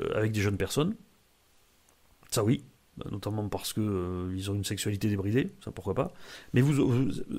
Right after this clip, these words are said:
vous aurez pas les, les, les, les, les, c'est, c'est pas les, vous aurez pas un, un, un réseau, si vous voulez, de, de pédocriminels sur, euh, sur des petits enfants. Ça, c'est, comme réseau, c'est totalement invraisemblable. Et pour autant, pour autant, comme je vous l'ai dit, c'est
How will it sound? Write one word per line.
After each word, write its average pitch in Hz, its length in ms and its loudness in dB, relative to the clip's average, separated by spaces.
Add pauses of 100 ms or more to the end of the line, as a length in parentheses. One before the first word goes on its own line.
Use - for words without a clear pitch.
vous 120 160 0
aurez 120 140 4
pas 170 120 6
les, 131 180 6
les, 117 140 2
les, 113 200 4
les, 104 240 0
les, 98 400 -2
c'est, - 200 -6
c'est - 140 -6
pas 131 120 4
les, - 80 4
vous 107 300 0
aurez 107 120 4
pas 156 140 8
un, 117 140 4 (580)
un, 101 220 6
un 90 480 6
réseau, 135 320 8
si - 140 2
vous 120 60 6
voulez, 143 180 10
de, 117 200 4
de 110 100 2
pédocriminels 135 720 2 (140)
sur, 143 400 0
euh, 101 180 6
sur 117 220 0
des 110 60 2
petits 113 220 -4
enfants. 98 300 -4
Ça, 113 140 -2
c'est, - 680 -8
comme 101 160 2
réseau, 113 320 4
c'est 107 200 0 (240)
totalement 120 300 4
invraisemblable. 107 460 0 (480)
Et 196 120 8
pour 127 200 10
autant, 226 360 12 (300)
pour 120 120 6
autant, 180 260 10
comme 147 180 6
je 120 80 8
vous 120 80 8
l'ai 123 100 8
dit, 226 180 4 (440)
c'est - 580 8